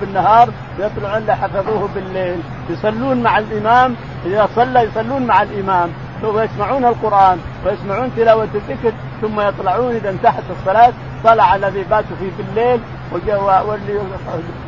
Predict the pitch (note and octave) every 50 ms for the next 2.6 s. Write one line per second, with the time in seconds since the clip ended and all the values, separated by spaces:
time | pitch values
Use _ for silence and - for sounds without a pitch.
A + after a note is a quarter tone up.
0 | - - D3 F#3 G#3+ G#3+ A3 G#3+ G#3+ A3 A3 G#3+ G#3 F#3+ F#3+ F#3 - - F3+ G#3
1 | A3 A#3 A3 G#3 F#3+ F3 G3+ G3+ F#3+ F#3 E3+ A#3 A#3+ B3+ A#3+ A#3 - - - -
2 | - G#3 F3+ G#3 G#3 G3+ E3+ F#3+ F#3 F3+ F3 F3